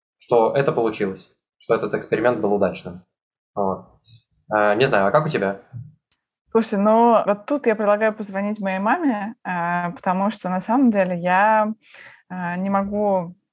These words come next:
Speaker 2: сказать, э, что хорошо помню эту ситуацию и, э, как она к этому отнеслась. Э, помню только то, что, конечно, мне никто не, э,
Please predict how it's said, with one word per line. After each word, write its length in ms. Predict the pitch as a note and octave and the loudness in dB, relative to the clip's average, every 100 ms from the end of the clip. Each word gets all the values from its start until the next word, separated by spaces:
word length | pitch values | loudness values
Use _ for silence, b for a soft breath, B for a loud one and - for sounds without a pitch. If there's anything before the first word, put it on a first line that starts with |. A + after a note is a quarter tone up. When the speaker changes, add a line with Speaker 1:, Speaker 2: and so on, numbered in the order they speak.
| _ | _
Speaker 2:
сказать, 540 | - F#3 F3+ D#3+ E3 - - _ _ | -10 -6 0 -2 -2 -10 -20 _ _
э, 360 | E3+ E3+ F3 F3+ | -14 -12 -12 -14
что 420 | - F3+ E3+ D#3+ | -8 -4 -4 -6
хорошо 380 | - - - G#3 | -6 -4 -2 -2
помню 520 | - D4 E4+ C#4+ G3 - b b b _ | 2 2 2 0 -2 -8 b b b _
эту 180 | F#3+ F3+ | -6 -6
ситуацию 800 | - - F3+ F3 - F#3+ F3 - | -8 -2 -2 -2 -10 -14 -12 -10
и, 920 | F3 F3 F3 F3 F3 F3 E3+ E3 - | -8 -6 -4 -4 -4 -4 -4 -4 -6
э, 200 | - - - - | -8 -8 -10 -6
как 220 | - F#3+ | -4 -4
она 360 | F#3 F3 F3+ F3 | -2 0 0 -2
к 100 | - | -6
этому 260 | F#3 F3+ E3+ | -6 -6 -8
отнеслась. 480 | F3 E3+ F#3+ B3+ - - B B B | -8 -10 -4 -4 -4 -14 B B B
Э, 160 | - F3+ | -8 -6
помню 360 | F#3 G3 G#3+ G3 | 0 0 2 0
только 320 | F#3 F#3 F3+ | -4 -4 -4
то, 260 | G3+ A3 | 0 0
что, 1000 | C4+ - F#3 F3 E3+ E3+ E3+ E3 E3 E3 D#3+ B B B _ | 0 -8 -6 -2 0 0 -2 -2 -4 -8 -12 B B B _
конечно, 520 | - F3+ F3 - G#3 | -8 -4 -4 -6 -6
мне 320 | F#3 F3 F#3 | -4 -2 -2
никто 500 | F#3 F3 E3+ - F3+ | -2 -4 -8 -10 -6
не, 840 | F3+ E3+ E3+ E3+ E3+ E3+ E3+ E3+ F3+ b b b b b b _ | -4 -4 -4 -4 -4 -4 -4 -6 -10 b b b b b b _
э, 340 | - E3 E3 | -10 -8 -8